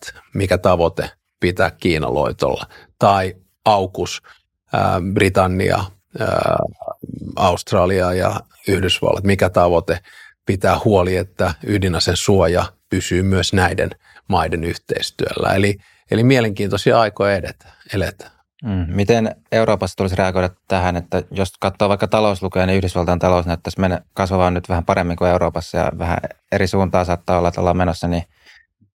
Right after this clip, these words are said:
Speaker 2: mitä sitten Euroopassa tulisi nytten tehdä ikään kuin varautuen semmoista todellisuutta silmällä pitäen, jossa just Yhdysvallat alkaa enemmän näiden sääntöpohjaisuuden sijaan näitä omia suhteita luomaan?
Speaker 1: No varmaan, niin jos me ruohonjuuritasolla ollaan, niin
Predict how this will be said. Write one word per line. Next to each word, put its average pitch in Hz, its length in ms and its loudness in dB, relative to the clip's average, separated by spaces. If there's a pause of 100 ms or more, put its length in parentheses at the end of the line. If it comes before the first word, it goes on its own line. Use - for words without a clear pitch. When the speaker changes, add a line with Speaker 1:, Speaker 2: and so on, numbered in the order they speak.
(160)
Speaker 2:
mitä 104 220 0
sitten 107 300 2
Euroopassa 104 480 0
tulisi 92 440 -2 (300)
nytten 92 360 -2 (440)
tehdä 98 400 2 (200)
ikään 98 160 0
kuin 95 100 0
varautuen 101 420 2
semmoista 95 280 0
todellisuutta 90 760 0
silmällä 90 340 0
pitäen, 87 300 -2
jossa 87 220 -2
just 90 160 -2
Yhdysvallat 92 440 0
alkaa 90 280 2
enemmän 92 300 0 (520)
näiden 90 280 0
sääntöpohjaisuuden 95 680 0
sijaan 87 220 2
näitä 87 200 2
omia 90 200 2
suhteita 85 380 -4
luomaan? 85 300 -2 (1120)
Speaker 1:
No 95 260 2 (160)
varmaan, 110 420 4
niin 104 160 -2
jos 98 140 -2
me 110 80 4
ruohonjuuritasolla 101 960 4
ollaan, 92 540 2
niin 87 300 -2